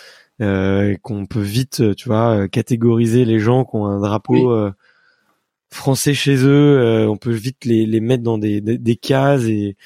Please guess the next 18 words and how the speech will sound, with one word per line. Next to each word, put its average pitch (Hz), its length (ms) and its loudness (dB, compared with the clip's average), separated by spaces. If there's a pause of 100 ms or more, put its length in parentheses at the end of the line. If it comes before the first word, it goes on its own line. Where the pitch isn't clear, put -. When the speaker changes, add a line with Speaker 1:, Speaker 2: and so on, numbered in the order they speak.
(800)
Speaker 1:
alors 113 220 -4
que, 95 1300 -2
alors 95 180 -12
que - 120 -4
non, 185 180 2
quoi. 139 180 -2
Enfin, 113 160 -4
c'est, 107 420 0
c'est - 120 -6
vrai 143 100 2
que - 60 -14
c'est - 80 -2
assez, 135 300 0
euh, 113 240 2
c'est - 120 -10
assez 110 200 -6
surprenant 147 580 0
et, 120 120 0